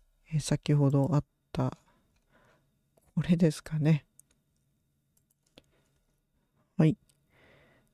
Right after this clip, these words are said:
祝は、慎みうやうやしきぞ。要は、和らげ穏やかなるぞ。王妃は、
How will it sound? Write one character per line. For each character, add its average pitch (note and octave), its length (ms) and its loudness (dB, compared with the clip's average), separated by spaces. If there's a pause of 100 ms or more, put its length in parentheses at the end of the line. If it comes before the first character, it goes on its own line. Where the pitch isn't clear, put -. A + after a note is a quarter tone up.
(960)
祝 - 520 2
は、 C#3 300 2 (2750)
慎 G#3+ 480 2
み E3 300 6
う D3 120 6
や G3+ 160 6
う A3+ 80 8
や A#3 140 8
し G3 160 0
き C#3+ 160 2
ぞ。 C3+ 200 2 (1600)
要 F3+ 340 6
は、 C#3 240 4 (180)
和 D3+ 340 6
ら F#3 140 4
げ C#3 120 4
穏 C3+ 240 4
や A#3+ 140 4
か E3 140 2
な C3+ 140 2
る C3 100 2
ぞ。 C3 240 4 (760)
王 A#3+ 160 6
妃 D#3 200 2
は、 C3+ 280 2